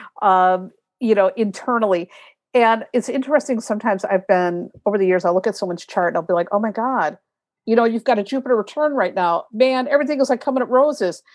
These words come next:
And the person will say, "Well, yeah, but Neptune's opposing my sun and Saturn's conjunct my Venus." And I'm like, "But wait a minute, but you've got this,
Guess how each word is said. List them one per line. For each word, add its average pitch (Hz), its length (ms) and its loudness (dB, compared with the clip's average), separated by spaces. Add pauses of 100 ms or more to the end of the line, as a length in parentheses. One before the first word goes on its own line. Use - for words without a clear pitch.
(360)
And 262 220 2 (500)
the 208 140 2
person 214 380 -4
will 220 100 -4
say, 196 180 -2 (140)
"Well, 277 580 -2
yeah, 277 640 -4
but 226 560 0 (800)
Neptune's 359 680 0
opposing 269 640 0
my 208 180 0
sun 247 920 -2
and 208 200 -6
Saturn's 202 540 -6
conjunct 190 580 -4
my 190 260 -2
Venus." 208 580 -2
And 214 100 -4
I'm 226 100 -2
like, 254 240 0
"But 262 140 2
wait 302 160 -2
a 311 40 -8
minute, 269 180 2
but 254 160 -4
you've 247 80 -10
got 262 180 2
this, 254 360 -6